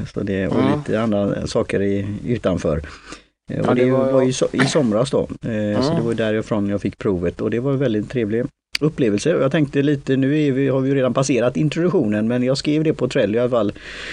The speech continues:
Speaker 1: Lite meta podcasting då, eller poddradio, att nyligen blev jag intervjuad av, eh, eh, Win Charles, eller Win Charles, eh, Kelly, eller Kelly Charles, eh, på Butterflies of Wisdom.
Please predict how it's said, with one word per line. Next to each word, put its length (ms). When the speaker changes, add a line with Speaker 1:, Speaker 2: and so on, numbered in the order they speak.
Speaker 1:
Lite 280
meta 480
podcasting 640
då, 220
eller 140
poddradio, 640
att 280
nyligen 520
blev 100
jag 100
intervjuad 640
av, 400
eh, 300
eh, 240
Win 640
Charles, 680
eller 160
Win 380
Charles, 640
eh, 220
Kelly, 360
eller 240
Kelly 260
Charles, 420
eh, 400
på 440
Butterflies 800
of 180
Wisdom. 720